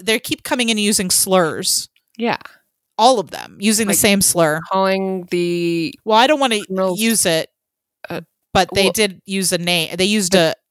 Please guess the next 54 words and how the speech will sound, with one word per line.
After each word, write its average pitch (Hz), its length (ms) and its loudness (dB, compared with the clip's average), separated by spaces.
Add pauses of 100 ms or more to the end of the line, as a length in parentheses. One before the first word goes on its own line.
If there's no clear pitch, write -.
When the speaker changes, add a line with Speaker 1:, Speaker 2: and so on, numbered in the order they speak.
Speaker 2:
the 185 100 -4 (100)
T 185 200 -4
word? 254 420 -4 (160)
Speaker 1:
Yes, 208 600 0 (100)
that 226 160 2
Speaker 2:
Is 240 60 2
Speaker 1:
was 220 80 2
the 190 60 4
Speaker 2:
that, 190 100 4
is - 40 0
Speaker 1:
slur 196 200 4
Speaker 2:
that 196 80 4
Speaker 1:
they 175 80 4
Speaker 2:
a, 160 40 4
Speaker 1:
were 160 80 -4
using. 156 300 -4
Speaker 2:
is 131 80 -6
that 190 120 0
a 196 80 0
slur? 240 460 -6 (300)
Speaker 1:
I, 233 220 0
I, 233 80 0
that's 247 320 2
the 311 120 0
impression 277 420 2
that 196 100 4
I 220 120 4
got. 170 220 0
It's 180 160 -4
not 220 180 0
one 233 140 2
that 214 80 0
I'm 190 100 0
familiar 185 440 -2
with, 160 240 -4
but 160 100 -8
this 185 160 -2
movie 196 220 -2
also 170 220 0
takes 165 240 -4
place 160 260 -4
in 156 60 -10
the 143 60 -8
seventies. - 680 -8 (320)
Speaker 2:
Right. 156 500 -4 (100)
I 226 200 4
was, 277 300 2
I 220 140 4
was 302 140 2
assuming 226 380 0
that 196 200 0
that 170 280 0
was, 160 580 0
um, 156 640 -2